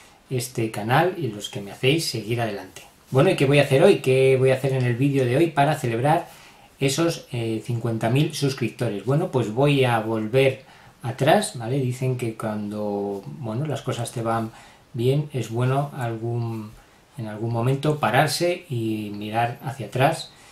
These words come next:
eh, para ver de dónde vienes. Entonces voy a volver a ese octubre de dos mil dieciséis en el que subí mi primer vídeo, ¿vale? El nacimiento de mi canal.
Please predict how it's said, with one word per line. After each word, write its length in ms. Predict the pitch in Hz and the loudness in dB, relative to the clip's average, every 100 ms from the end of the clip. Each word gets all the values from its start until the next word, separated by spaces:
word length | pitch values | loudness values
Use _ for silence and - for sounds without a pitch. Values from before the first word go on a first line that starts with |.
| - _ - | -20 _ -12
eh, 460 | 113 104 101 101 - | -10 -8 -8 -10 -8
para 180 | 104 101 | -8 -2
ver 200 | 117 110 | -2 -2
de 80 | 110 | -4
dónde 280 | 117 113 | -2 -2
vienes. 440 | 104 127 147 - - - - - - | 0 0 0 -4 -10 -20 -20 -16 -10
Entonces 520 | 107 151 175 175 - | -2 0 2 0 0
voy 160 | 151 160 | 2 4
a 60 | |
volver 500 | 156 143 156 180 196 - | 4 4 4 2 0 -6
a 140 | 131 | -2
ese 300 | 143 - 170 151 | -2 -2 -4 -4
octubre 640 | 123 - 185 165 170 214 | -8 2 2 4 2 0
de 240 | 208 127 113 | 0 2 2
dos 200 | 113 127 | 0 0
mil 260 | 156 127 | 0 0
dieciséis 840 | 120 165 - 120 - 117 220 - - - _ - _ _ _ _ | 0 0 -2 -4 -2 -2 -2 -6 -16 -20 _ -20 _ _ _ _
en 160 | 120 117 | 0 2
el 200 | 151 - | 0 0
que 200 | 165 170 | -2 -2
subí 460 | - 110 127 160 - | -2 -2 0 -2 -4
mi 240 | 135 147 165 | 0 0 0
primer 580 | - 113 117 147 156 - | -4 -2 0 0 -2 -6
vídeo, 460 | 127 127 98 90 | 0 0 -2 -6
¿vale? 320 | 110 175 156 | -4 -4 -2
El 100 | 127 | -4
nacimiento 920 | 117 113 113 107 135 165 160 196 208 - | -4 -4 -6 -2 -2 -2 0 0 0 -4
de 480 | 139 107 120 139 - | -8 -4 -2 -2 -2
mi 160 | 123 | -4
canal. 340 | - - 90 | -4 -8 -14